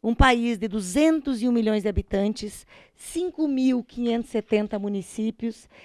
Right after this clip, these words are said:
cento e noventa, quase cento e noventa e três mil escolas. Isso não é pouco, creiam que isso não é pouco, né? Lembre que a educação básica é de responsabilidade dos estados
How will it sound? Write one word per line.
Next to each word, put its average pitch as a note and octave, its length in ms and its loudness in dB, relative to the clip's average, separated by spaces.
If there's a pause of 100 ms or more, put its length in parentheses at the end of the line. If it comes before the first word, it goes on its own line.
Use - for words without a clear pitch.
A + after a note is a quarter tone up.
(120)
cento E4+ 560 2
e D4 60 4
noventa, C4 420 2
quase D4 260 4
cento D4 180 -4
e C#4 40 -6
noventa C#4 280 -2
e C4 80 -2
três B3+ 360 -2
mil D4 400 6
escolas. B3 680 0 (400)
Isso C4 240 2
não C#4+ 220 8
é D4+ 60 6
pouco, A#3+ 400 2
creiam B3+ 380 -4
que C4 80 -8
isso A#3+ 160 -8
não A#3 160 -2
é B3+ 80 0
pouco, A3 480 -4 (420)
né? G3+ 140 2
Lembre C4+ 340 6
que - 60 -4
a B3+ 60 2
educação A#3+ 420 -2
básica A#3 380 0
é A3+ 40 0
de G#3 80 4
responsabilidade A3 800 2
dos G#3 140 0
estados G#3+ 760 -2